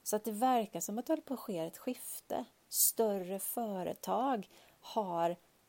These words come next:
med exempelvis mindfulness som strategier i sin verksamhet. Hur häftigt är inte det? Så att det verkar ändå som att vi börjar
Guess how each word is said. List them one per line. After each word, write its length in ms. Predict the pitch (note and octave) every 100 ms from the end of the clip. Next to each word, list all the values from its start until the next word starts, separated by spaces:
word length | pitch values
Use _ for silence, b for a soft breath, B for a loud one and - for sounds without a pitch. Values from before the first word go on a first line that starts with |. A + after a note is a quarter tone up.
| _ _ _ -
med 600 | F3+ F3+ E3+ E3 E3 D#3+
exempelvis 760 | G#3 - E3+ D#3+ E3 F3 E3 -
mindfulness 800 | F3+ E3+ D#3+ D#3 - E3 E3
som 100 | -
strategier 1080 | E3+ - E3 F3 - - F#3 E3 D#3+ E3 E3+
i 40 | F3
sin 260 | - E3
verksamhet. 1080 | E3 G#3+ G#3+ F#3+ - - - E3+ B3 D4 F3+
Hur 60 | F#3+
häftigt 340 | G3 - F#3
är 40 | G#3
inte 160 | G#3
det? 380 | - - C4 - G3+ _ _ _ _ _ B B B B
Så 60 | G3
att 80 | G3+
det 100 | A3
verkar 680 | G3+ A#3+ A#3 G#3+ F#3+ G3
ändå 260 | B3 D4 F#3
som 180 | - F3+
att 120 | -
vi 80 | F3
börjar 440 | E3+ E3 E3 E3